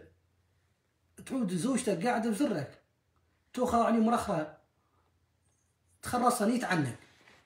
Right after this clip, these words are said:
بيك المرأة ب-، ما عندها احترام فيه.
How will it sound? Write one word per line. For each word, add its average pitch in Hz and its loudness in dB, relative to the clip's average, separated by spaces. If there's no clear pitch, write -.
بيك 226 -4
المرأة 214 0
ب-، 214 -14
ما 262 -4
عندها 233 0
احترام 170 -2
فيه. 123 -14